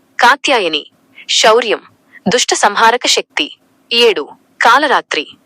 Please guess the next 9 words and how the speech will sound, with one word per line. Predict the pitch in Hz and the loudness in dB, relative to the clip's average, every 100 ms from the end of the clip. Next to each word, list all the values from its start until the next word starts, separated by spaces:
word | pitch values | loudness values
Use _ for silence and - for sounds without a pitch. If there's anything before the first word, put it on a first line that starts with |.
| _ - - | _ -12 -4
భయంకర | 202 226 320 330 240 | 0 0 2 0 0
రూపం, | 180 - 151 - _ - - | -2 -2 -4 -4 _ -20 -6
దుష్ట | 185 - 381 | -2 -2 -2
శక్తులను | 285 - - 165 160 240 | -4 -4 -4 -4 -6 -6
సంహరించేది. | - 262 262 294 226 - 160 151 147 _ _ _ _ | 0 0 0 -4 -2 -2 -4 -6 -12 _ _ _ _
ఎనిమిది, | - 240 269 202 151 - _ _ - | -2 0 0 -6 -6 -14 _ _ -2
మహాగౌరి, | 220 277 320 196 156 139 - _ - - | 0 2 2 0 -2 -6 -12 _ -12 -4
శాంతి, | - 254 294 302 320 - _ - | 2 2 2 -2 -8 -8 _ -8
శుభం, | - 233 190 208 | -2 -2 -2 -4